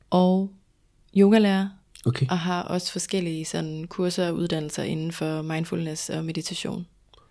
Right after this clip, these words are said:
Speaker 2: Og bringer I så alt det her, I nu kan,
Speaker 1: Ja.
Speaker 2: ind i de her grupper?
Speaker 1: Ja.
Speaker 2: Så man kan forvente både noget, mm, kropshalløj, noget, nu
Speaker 1: Altså
Speaker 2: altså, jeg i mangler bedre ord.
Speaker 1: Vi
Speaker 2: Og
Speaker 1: har
Speaker 2: noget
Speaker 1: også lidt måttet begrænse os, kan man
Speaker 2: <laughs>
Speaker 1: sige,
Speaker 2: Ja.
Speaker 1: ikke? Fordi at, øh,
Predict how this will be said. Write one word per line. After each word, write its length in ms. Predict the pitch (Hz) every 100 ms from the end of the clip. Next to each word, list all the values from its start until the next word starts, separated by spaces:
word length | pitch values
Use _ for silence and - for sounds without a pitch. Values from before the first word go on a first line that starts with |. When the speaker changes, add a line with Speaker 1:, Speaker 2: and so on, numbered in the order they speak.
| -
Speaker 2:
Og 100 | 92
bringer 280 | 120 120 127
I 120 | 139
så 180 | 135 165
alt 240 | 135 139
det 100 | 151
her, 160 | 127 123
I 160 | 123 123
nu 180 | 123 123
kan, 160 | - 120 - - _ _
Speaker 1:
Ja. 140 | 190 185 - -
Speaker 2:
ind 180 | 135 110
i 40 | 110
de 180 | 107 107
her 240 | 110 101
grupper? 340 | 101 101 104 104 -
Speaker 1:
Ja. 120 | 185
Speaker 2:
Så 100 | 180
man 140 | 110 104
kan 120 | 110
forvente 480 | 117 107 120 123 120
både 280 | 113 113 127
noget, 380 | 113 98 104 - - - _ -
mm, 360 | 110 107 101
kropshalløj, 1040 | - - 113 - - - 120 110 104 101 107
noget, 180 | 107 107
nu 60 | 113 117
Speaker 1:
Altså 80 | 107
Speaker 2:
altså, 140 | 107
jeg 100 | 113
i 40 | 113
mangler 280 | 110 113 107
bedre 220 | 113 117
ord. 380 | 113 110 - -
Speaker 1:
Vi 60 | - - - -
Speaker 2:
Og 60 | 220
Speaker 1:
har 60 | 220
Speaker 2:
noget 200 | 220 214
Speaker 1:
også 120 | 208 262
lidt 80 | 240
måttet 200 | 226 220
begrænse 420 | 214 202 196 226
os, 240 | 196 - -
kan 140 | - 202
man 120 | 175
Speaker 2:
<laughs> 40 | -
Speaker 1:
sige, 120 | 117
Speaker 2:
Ja. 120 | 208
Speaker 1:
ikke? 220 | 226 170
Fordi 280 | 127 190 196
at, 220 | 170 156
øh, 340 | 165 160 156